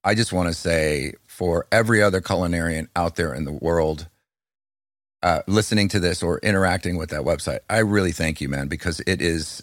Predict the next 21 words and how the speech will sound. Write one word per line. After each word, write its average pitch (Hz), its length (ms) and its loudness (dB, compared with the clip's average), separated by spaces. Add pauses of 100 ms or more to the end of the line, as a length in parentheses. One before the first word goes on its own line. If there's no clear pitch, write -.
um, 76 440 -4 (1160)
as 101 100 -2
I 101 60 0
said 92 260 2
earlier, 85 420 4
it's - 140 -2
an 104 80 2
amazing 98 440 2
resource, 107 560 2
but 101 200 2
the 107 80 -2
resource 101 400 0
doesn't 90 220 -2
mean 82 140 -2
shit - 260 -2
if 78 80 -6
you're 78 100 -4
not 78 140 -6
gonna 65 140 -8
use 67 240 -10
it. - 160 -14